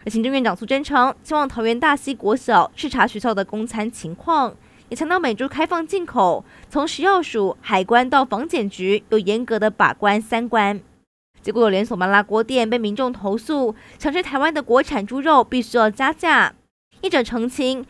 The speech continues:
原本是使用西班牙和英国的进口猪肉，日前才新增了国产猪选项。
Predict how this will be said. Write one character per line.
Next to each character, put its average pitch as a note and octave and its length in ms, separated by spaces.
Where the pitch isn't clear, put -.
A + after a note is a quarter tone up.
原 A#3+ 100
本 A#3+ 120
是 C4+ 80
使 G#3 160
用 G#3+ 120
西 A3 160
班 C4 200
牙 G#3+ 180
和 G#3+ 200
英 A#3+ 180
国 A3 100
的 G#3 80
进 B3 180
口 G3+ 220
猪 C4+ 200
肉， C#4+ 380
日 C4 80
前 A#3 160
才 A3 120
新 B3 200
增 B3 120
了 A3+ 100
国 G3+ 180
产 G#3 220
猪 G3+ 160
选 F3 220
项。 G3 420